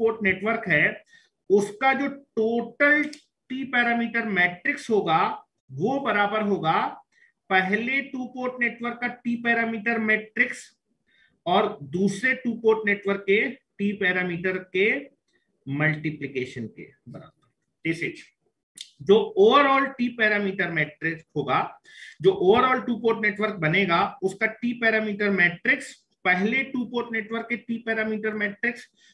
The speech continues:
दूसरे टू पोर्ट नेटवर्क के टी पैरामीटर मैट्रिक्स के मल्टीप्लिकेशन के बराबर होगा। मतलब पहले टू पोर्ट नेटवर्क के टी पैरा-, टी पैरामीटर मैट्रिक्स का मल्टीप्लाई दूसरे टू पोर्ट नेटवर्क के टी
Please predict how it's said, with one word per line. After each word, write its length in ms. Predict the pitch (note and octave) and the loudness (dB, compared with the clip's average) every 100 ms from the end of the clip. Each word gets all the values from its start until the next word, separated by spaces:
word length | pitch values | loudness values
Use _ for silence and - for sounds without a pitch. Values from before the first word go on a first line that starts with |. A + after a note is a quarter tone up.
| _ | _
दूसरे 500 | C3 F3 F#3+ - B3 | -4 0 0 0 -2
टू 160 | G#3+ A3+ | -2 -4
पोर्ट 320 | A3+ A3 - | 0 0 0
नेटवर्क 340 | G3+ G3+ G#3+ G#3+ | -2 0 -2 -2
के 60 | |
टी 180 | G#3 G#3 G3+ | -4 -4 -2
पैरामीटर 440 | G#3 G3+ G3+ G3 | 0 2 2 0
मैट्रिक्स 560 | F#3+ E3+ E3+ - G3+ - | 0 -2 -4 -4 -4 -4
के 220 | - G#3 G#3+ | -2 2 2
मल्टीप्लिकेशन 960 | E3 E3 E3 E3+ - D3+ D3 D3 E3+ D#3+ | 2 0 -2 -6 -6 -8 -6 -8 -8 -8
के 200 | F3 G#3+ D4 - - A#2 | -2 0 0 -6 -12 -14
बराबर 320 | A2+ G#2+ - | -12 -12 -14
होगा। 300 | - - _ _ - - - | -16 -20 _ _ -20 -16 -2
मतलब 500 | F3 - C4 C4 - | -2 2 0 0 0
पहले 340 | G3+ G3+ B3 D4 | 4 4 4 2
टू 200 | - B3+ | 2 -6
पोर्ट 300 | C4 B3 B3+ | -4 -2 -2
नेटवर्क 380 | A#3+ B3 A#3 - | -2 -2 -6 -4
के 120 | B3+ D4+ | -4 -6
टी 600 | - _ _ _ A3 A#3+ | -10 _ _ _ -4 -4
पैरा-, 340 | A#3+ A#3 A#3+ A#3+ | 0 0 0 -2
टी 480 | A#3 G#3+ - - A#3+ A#3 | -4 -4 -6 -4 -2 0
पैरामीटर 480 | A3+ A#3 A3+ A3 A3 | 0 0 -2 -2 -2
मैट्रिक्स 840 | F3+ F3+ F#3+ G3+ - D#4 D#4+ - | 0 2 4 2 0 0 0 -2
का 120 | C4+ | -4
मल्टीप्लाई 720 | B3 B3 B3+ A#3+ G#3 A3 C#4+ - _ - _ D3 | -2 -4 -6 -4 -2 -2 -2 -12 _ -20 _ -6
दूसरे 320 | F#3 F#3+ C4 | -4 0 -2
टू 160 | C4 B3 | -2 -6
पोर्ट 240 | A#3+ A3+ | -4 -4
नेटवर्क 360 | A3+ G#3 A3+ - | -4 -4 -6 0
के 200 | F#3+ G#3+ | 2 2
टी 340 | G#3 - G#3 | 0 -8 -8